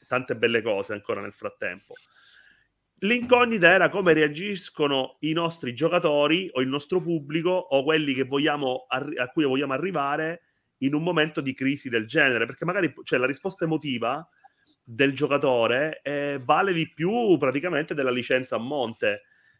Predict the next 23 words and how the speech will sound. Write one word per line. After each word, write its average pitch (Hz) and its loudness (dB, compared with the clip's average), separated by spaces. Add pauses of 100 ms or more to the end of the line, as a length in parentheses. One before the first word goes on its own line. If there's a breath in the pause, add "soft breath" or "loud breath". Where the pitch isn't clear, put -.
perché 131 -2
se 160 -2
si 170 -6
crea 202 4
la 180 2
campagna 156 4
per 175 0
cui 135 2
D 131 0
and 147 -2
D 175 -6
quinta 170 -2
edizione 151 0
è 139 0
brutto 156 -2
in 123 -2
quanto 143 -2
tale 143 4
perché 120 -4
c'è - -8
una 147 -2
licenza 147 -4
chiusa, 160 -2